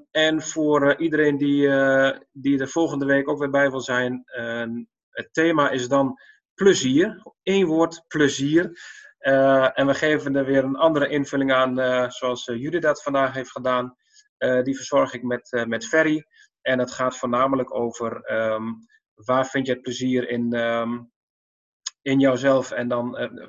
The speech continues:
toegelicht vanuit het model van ouder, volwassene en kind.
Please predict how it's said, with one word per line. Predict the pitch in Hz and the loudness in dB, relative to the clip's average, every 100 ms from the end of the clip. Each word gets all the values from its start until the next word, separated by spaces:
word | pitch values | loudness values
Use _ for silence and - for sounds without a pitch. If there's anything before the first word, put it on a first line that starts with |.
| - | -12
toegelicht | - 185 151 143 - | -4 -2 -2 -6 -4
vanuit | 139 131 127 | -2 0 -2
het | 127 | -4
model | 123 120 127 123 | -6 -2 0 -2
van | 123 117 - _ | -4 -6 -8 _
ouder, | 139 143 139 123 | 0 0 0 -6
volwassene | - 120 131 - 120 | -8 -6 -6 -6 -10
en | 113 113 - | -8 -12 -8
kind. | 143 113 | -6 -6